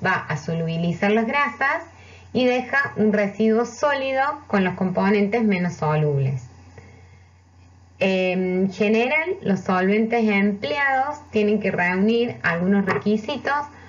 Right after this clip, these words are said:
como por ejemplo, tienen que tener una alta capacidad para solubilizar las grasas, tienen que tener un bajo punto de ebullición, no deben dejar residuos al evaporarse, no deben ser inflamables,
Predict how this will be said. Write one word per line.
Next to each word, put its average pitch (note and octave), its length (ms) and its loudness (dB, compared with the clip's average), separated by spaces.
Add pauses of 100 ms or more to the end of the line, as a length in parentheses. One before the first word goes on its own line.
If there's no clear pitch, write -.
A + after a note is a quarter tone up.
(300)
como F3+ 260 2
por F#3 140 0
ejemplo, A#3+ 680 0 (120)
tienen F#3+ 380 2
que G3+ 240 2
tener F3+ 420 -2
una F#3 200 2
alta A#3 240 0
capacidad G3 600 0
para E3+ 200 -4
solubilizar D#3+ 760 -2
las G3 160 4
grasas, C4 460 -2 (800)
tienen G3 280 2
que F#3 80 -4
tener F#3 360 0
un F#3+ 140 4
bajo F#3+ 320 -2
punto F3+ 320 -2
de F3 120 0
ebullición, F3 800 0 (800)
no G#3+ 180 4
deben G#3 340 2
dejar F#3 400 -2
residuos F#3 680 0
al D#3 140 -2
evaporarse, A3 1040 -2 (480)
no G#3+ 160 4
deben F#3 280 0
ser F3 180 -2
inflamables, A#3 960 0